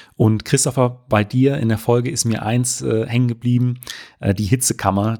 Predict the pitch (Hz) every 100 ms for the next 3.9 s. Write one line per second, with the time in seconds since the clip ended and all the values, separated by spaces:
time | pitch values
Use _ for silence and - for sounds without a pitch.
0 | - 117 160 117 113 110 - 113 123 123
1 | 120 - 107 104 120 117 113 117 - -
2 | - - 104 104 - 107 107 - 127 139
3 | 127 - 117 110 117 117 - -